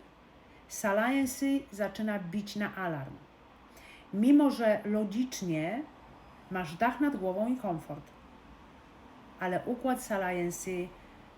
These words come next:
nas chroni. Krok po kroku.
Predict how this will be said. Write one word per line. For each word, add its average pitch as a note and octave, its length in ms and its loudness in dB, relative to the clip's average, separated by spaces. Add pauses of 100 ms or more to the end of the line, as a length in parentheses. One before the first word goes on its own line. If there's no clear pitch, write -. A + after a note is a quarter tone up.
nas E3+ 200 -2
chroni. D#3+ 360 -4 (1200)
Krok G3 260 -4 (260)
po F3+ 100 -6
kroku. C#3 320 -8